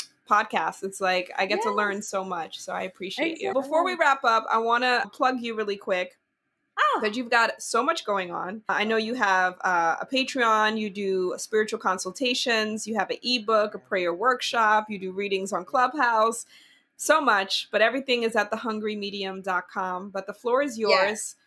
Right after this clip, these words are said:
Speaker 1: Let everybody
Speaker 2: Thank
Speaker 1: know how
Speaker 2: you.
Speaker 1: they can best support you.
Speaker 2: Oh, thank you so much, Tamisha. I love meeting a Black woman named Tamisha from Holland.
Speaker 1: <laughs>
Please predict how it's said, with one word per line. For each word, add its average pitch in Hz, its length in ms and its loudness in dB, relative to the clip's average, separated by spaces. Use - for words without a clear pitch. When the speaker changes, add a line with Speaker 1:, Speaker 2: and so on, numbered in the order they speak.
Speaker 1:
Let 226 160 4
everybody 254 360 2
Speaker 2:
Thank 233 120 6
Speaker 1:
know 240 80 2
how 247 100 2
Speaker 2:
you. 208 60 2
Speaker 1:
they 214 80 0
can 220 160 -6
best 190 180 -2
support 190 280 -8
you. 151 200 -10
Speaker 2:
Oh, 330 260 4
thank 494 280 0
you 277 100 0
so 214 280 2
much, 180 240 4
Tamisha. 165 880 0
I 226 100 4
love 330 340 2
meeting 285 440 2
a 208 120 0
Black 214 440 2
woman 220 440 0
named 190 240 0
Tamisha 175 920 0
from 180 180 -4
Holland. 139 580 -2
Speaker 1:
<laughs> 269 60 -20